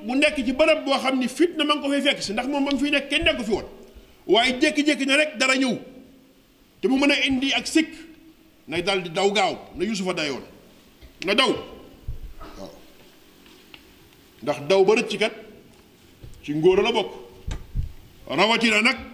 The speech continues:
loo xam ni bàkkaar la. Nga daw ba rëcc ci. Bokk na ci, ñu xam ni ci àtte, da cee bokk ñuy bàyyi xel li ñuy tuddee ay tegtal, al qara'in.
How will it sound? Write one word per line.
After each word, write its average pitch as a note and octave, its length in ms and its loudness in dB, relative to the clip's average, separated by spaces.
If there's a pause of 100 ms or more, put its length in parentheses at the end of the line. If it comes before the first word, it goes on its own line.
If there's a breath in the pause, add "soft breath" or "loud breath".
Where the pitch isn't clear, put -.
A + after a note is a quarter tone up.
(380)
loo F3+ 180 2
xam G#3 100 -2
ni G3 100 0
bàkkaar E3 340 0
la. G2+ 140 -14 (480)
Nga D#3 100 -4
daw F#3 140 4
ba F#3+ 120 6
rëcc - 200 -4
ci. - 120 -12 (4000)
Bokk D#4+ 320 2
na - 120 2
ci, F3 100 -2 (1040)
ñu B3+ 160 4
xam D4+ 200 2
ni D4 120 4
ci D#4+ 60 4
àtte, C4 500 -2 (1400)
da F#3+ 180 2
cee D#4 240 4
bokk C#4 220 2
ñuy C#4 240 2
bàyyi C4 280 2
xel A#3+ 200 -2
li A#3+ 80 -2
ñuy C4 140 -2
tuddee A3+ 280 -2
ay G3 160 0
tegtal, F3+ 400 -4
al E3 160 -8
qara'in. E3+ 380 -2